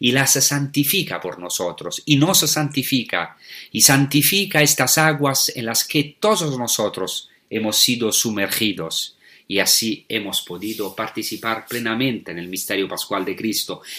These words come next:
en su muerte y resurrección, habiendo descendido con él a las profundidades de estas aguas, a las profundidades de la muerte. Estamos, como dice San Pablo,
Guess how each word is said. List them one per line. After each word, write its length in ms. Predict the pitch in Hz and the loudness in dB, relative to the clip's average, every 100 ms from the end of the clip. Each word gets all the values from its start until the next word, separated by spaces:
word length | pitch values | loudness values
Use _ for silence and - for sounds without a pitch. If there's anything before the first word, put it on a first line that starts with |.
| - | -4
en 160 | 123 117 | 0 4
su 240 | - 123 | 4 4
muerte 540 | 123 139 180 160 143 151 | 4 4 4 2 0 2
y 40 | |
resurrección, 840 | 135 143 127 - - 127 101 - - | 2 0 0 4 4 4 2 -4 -4
habiendo 540 | 104 107 151 156 127 | -2 4 4 4 0
descendido 800 | 110 107 95 95 120 143 123 107 | 0 0 -2 -2 0 2 0 -2
con 220 | 98 95 | -6 0
él 280 | 127 131 131 - - - - | 2 0 -4 -14 -20 -8 -2
a 100 | 104 | 0
las 260 | 92 - | 4 2
profundidades 1120 | - 117 127 - 123 117 113 131 143 127 107 | 2 -2 -2 -2 -4 -4 -2 0 0 0 0
de 80 | 107 | -2
estas 340 | 107 98 90 | -2 -4 -2
aguas, 560 | 104 101 90 90 87 - - - - | 0 -2 -2 -4 -4 -8 -12 -12 -2
a 100 | 107 | 2
las 180 | 113 - | 2 2
profundidades 840 | 120 117 120 110 110 127 143 131 | 0 0 0 0 2 2 2 2
de 100 | 127 | 0
la 120 | 123 | 0
muerte. 640 | 123 127 104 - 98 90 - _ | 2 2 0 -2 -8 -8 -12 _
Estamos, 540 | 101 - 151 156 147 143 | 0 4 6 6 4 2
como 240 | 110 107 | -2 2
dice 220 | 147 135 | 4 4
San 280 | - 101 95 | 2 -2 -4
Pablo, 540 | 135 143 135 127 123 | 0 0 2 0 -2